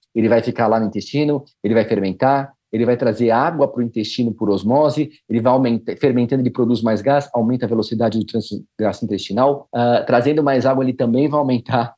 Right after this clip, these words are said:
a velocidade do trânsito gastrointestinal e aí vai dar vontade de ir no banheiro, tá? Então, a gente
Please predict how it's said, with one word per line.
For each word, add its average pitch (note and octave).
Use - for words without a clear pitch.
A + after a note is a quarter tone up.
a B2+
velocidade B2
do G#2+
trânsito A2
gastrointestinal A2+
e D3+
aí C#3
vai D3
dar D3
vontade C3+
de B2
ir -
no C3+
banheiro, B2
tá? F2
Então, C#3
a E3+
gente F#3+